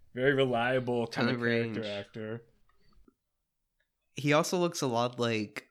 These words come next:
Speaker 2: uh, Richard Gere of that era, like American
Speaker 1: Mm,
Speaker 2: Gigolo,
Speaker 1: yeah.
Speaker 2: like Richard
Speaker 1: That's
Speaker 2: Gere.
Speaker 1: true, yeah.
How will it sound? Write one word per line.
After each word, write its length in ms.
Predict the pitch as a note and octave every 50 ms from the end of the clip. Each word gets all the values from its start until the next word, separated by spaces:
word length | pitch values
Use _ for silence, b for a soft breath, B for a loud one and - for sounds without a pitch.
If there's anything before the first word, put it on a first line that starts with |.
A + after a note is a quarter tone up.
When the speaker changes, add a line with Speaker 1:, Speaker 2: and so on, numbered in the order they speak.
| _ -
Speaker 2:
uh, 280 | A2+ A2+ A2 A2 G#2+ G#2
Richard 460 | A2+ A#2+ A#2+ A#2+ - B2+ A#2+ A2+ A2
Gere 300 | - A2+ A2+ A2+ A#2 C3+
of 60 | C3
that 200 | C#3 C3 C3 C3
era, 320 | C3 C3+ C#3 C#3 C3+ C3 A#2+
like 260 | A2+ G#2+ G2+ F#2+ -
American 460 | - A2 A2+ A#2 A#2 D3 D#3 D#3 C#3+ B2
Speaker 1:
Mm, 60 | A2+
Speaker 2:
Gigolo, 240 | G#2 G#2+ G2 B2 A#2+
Speaker 1:
yeah. 480 | B2 B2 B2+ B2+ B2+ A#2+ A2+ G#2 G2 F#2 -
Speaker 2:
like 340 | - A#2 B2+ B2+ A#2+ A#2+ - C3+
Richard 200 | C3 B2 B2 B2
Speaker 1:
That's 120 | B2+ C3
Speaker 2:
Gere. 180 | C3+ C#3 C#3 B2
Speaker 1:
true, 240 | A2+ A2+ A2 G#2+ G#2+
yeah. 380 | G#2+ G#2+ G#2+ G#2+ G#2 G#2+ A2